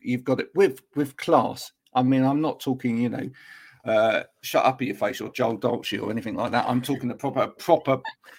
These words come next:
proper decent soulful pop song, which you've got an absolute ear for.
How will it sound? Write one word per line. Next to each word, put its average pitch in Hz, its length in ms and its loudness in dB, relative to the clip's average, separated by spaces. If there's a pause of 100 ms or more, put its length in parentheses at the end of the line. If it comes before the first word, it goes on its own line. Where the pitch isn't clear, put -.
(240)
proper 147 300 6 (160)
decent 139 420 4
soulful 135 460 0
pop - 260 -2
song, 113 260 -6 (340)
which - 200 -6
you've 151 120 4
got - 200 4
an 131 120 2
absolute 117 440 -2
ear 139 200 2
for. - 180 -8